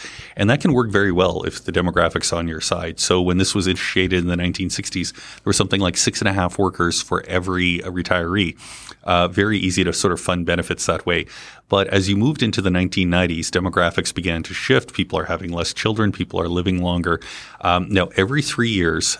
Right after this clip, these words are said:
the Canada Pension Plan is checked out by something called the Office of the Chief Actuary in Ottawa. It, it's to see if, uh, is it sustainable, provide a report so that the ten governments that oversee the Canada Pension Plan understand where, th-, where they sit.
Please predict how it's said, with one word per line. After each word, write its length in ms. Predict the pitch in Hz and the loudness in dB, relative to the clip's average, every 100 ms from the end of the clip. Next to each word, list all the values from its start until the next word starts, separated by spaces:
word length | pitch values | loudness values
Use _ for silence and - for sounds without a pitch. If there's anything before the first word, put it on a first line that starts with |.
| - | -8
the 60 | 95 | -4
Canada 280 | 98 98 90 | -2 0 0
Pension 380 | - 90 95 85 | -2 -2 -2 -2
Plan 300 | 90 87 85 | 0 0 -2
is 160 | 80 | -4
checked 320 | - 92 - | 0 -2 2
out 280 | 87 85 - | 2 2 -2
by 140 | - 82 | -6 -4
something 320 | - 92 87 | -2 -2 0
called 160 | 90 | 0
the 100 | 87 87 | 0 0
Office 380 | 90 - 90 | 0 0 -4
of 100 | 82 | -4
the 80 | - | -4
Chief 220 | - 90 | -2 0
Actuary 480 | 82 82 - 90 87 | 0 -2 -2 0 0
in 60 | 82 | 0
Ottawa. 380 | 85 82 82 - - - - - | -2 -2 -4 -10 -16 -20 -6 -2
It, 180 | 98 | 0
it's 300 | 95 - - | 0 -4 -6
to 100 | - | -2
see 280 | - - 107 | 0 2 2
if, 100 | 95 | 2
uh, 160 | 85 87 | 0 -2
is 160 | 92 95 | 0 0
it 140 | 90 | -2
sustainable, 560 | 98 - 90 87 87 87 | -2 0 0 2 0 -2
provide 340 | - 87 90 | -2 0 2
a 60 | 87 | 2
report 480 | 85 - 92 85 | -2 0 0 2
so 100 | - 90 | -2 0
that 200 | 82 - | -2 -2
the 80 | |
ten 180 | - 92 | -4 0
governments 480 | 90 87 85 85 - | 0 0 0 -2 0
that 80 | 87 | 0
oversee 360 | 85 87 160 | 0 0 0
the 100 | 147 | 0
Canada 340 | - 87 85 87 | 0 -2 -2 -4
Pension 300 | 87 85 85 | -4 -4 -4
Plan 320 | - 90 87 - - - - | 0 0 -2 -8 -16 -10 0
understand 500 | 92 85 90 87 87 | 2 2 2 0 0
where, 160 | 87 | 0
th-, 100 | 87 | 0
where 140 | 92 85 | 2 0
they 100 | 85 | 2
sit. 340 | - 90 - | 2 2 0